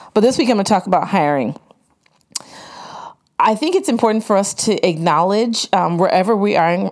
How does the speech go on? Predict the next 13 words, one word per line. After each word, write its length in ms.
our 120
careers 640
and 320
however 380
we 100
show 240
up 120
to 120
our 100
work, 280
that 120
not 220
everyone, 840